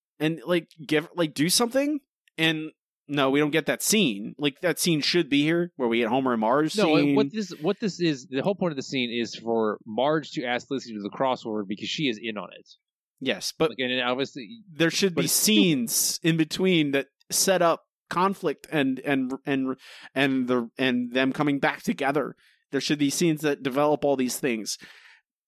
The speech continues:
Speaker 1: because this should be in the second act, moving into the third act. But they don't have time for any of that. Um,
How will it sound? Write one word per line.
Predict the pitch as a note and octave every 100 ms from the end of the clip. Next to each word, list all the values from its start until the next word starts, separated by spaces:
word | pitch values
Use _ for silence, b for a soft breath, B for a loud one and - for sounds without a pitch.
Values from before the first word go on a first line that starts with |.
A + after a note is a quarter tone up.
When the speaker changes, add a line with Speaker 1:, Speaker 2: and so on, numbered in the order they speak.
| -
Speaker 1:
because | C#3+ F3 D3
this | D#3+
should | - F3+
be | D#3 D3+
in | C#3
the |
second | B2 D#3 C3 C3+
act, | B2+ A2+ - - _ _ _
moving | C#3+ B2+ C#3+ C#3+
into | C#3 C#3
the | A2+
third | G#2+ C3 A2+
act. | G#2 - - - _ _ _ _ -
But | B2 - _ _ _ _
they | A#2
don't | A#2 _ _
have | G#2+ -
time | A2 F#2 E2+
for | -
any | F2+
of | F#2
that. | F#2+ B B B -
Um, | D#3+ D#3 C3 A2+